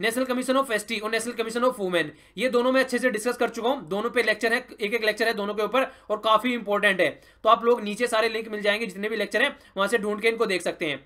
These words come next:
ठीक है? तो मतलब क्या है, जो भी इसका चेयरमैन बनेगा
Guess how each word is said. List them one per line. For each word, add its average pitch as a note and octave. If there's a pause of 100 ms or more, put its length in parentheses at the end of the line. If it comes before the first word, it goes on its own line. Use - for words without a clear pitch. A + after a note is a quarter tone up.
(100)
ठीक A#3+
है? - (680)
तो D4+
मतलब B3+
क्या A3+
है, D#3 (240)
जो C#4
भी E4
इसका D#4+
चेयरमैन C4+
बनेगा A3